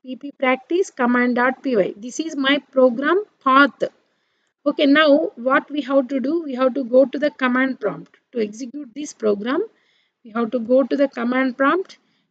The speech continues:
Here P Y, the file name is C O M M A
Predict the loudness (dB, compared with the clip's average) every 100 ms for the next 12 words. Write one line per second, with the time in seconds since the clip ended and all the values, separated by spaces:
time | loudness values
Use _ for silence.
0 | -2 2 2 0 -4 0 2 4 2 -2
1 | _ _ _ _ _ _ -6 -2 4 4
2 | 4 2 2 2 0 -4 -10 _ _ -10
3 | -6 2 2 2 0 -2 -2 -4 -2 0